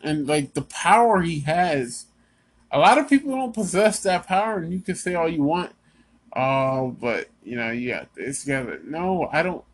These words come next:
people, I don't care. And sorry, they're in the American League as well,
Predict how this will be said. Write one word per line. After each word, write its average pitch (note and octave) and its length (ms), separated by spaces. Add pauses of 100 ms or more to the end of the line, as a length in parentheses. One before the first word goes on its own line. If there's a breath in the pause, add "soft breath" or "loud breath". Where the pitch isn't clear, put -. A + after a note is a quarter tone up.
(180)
people, - 320 (240)
I C3 140
don't D#3 200
care. D3 380 (280 soft breath)
And C#3 120
sorry, C#3 560
they're E3 200
in F#3+ 80
the F3 60
American C#3 560
League B2+ 180
as A2+ 160
well, G2+ 340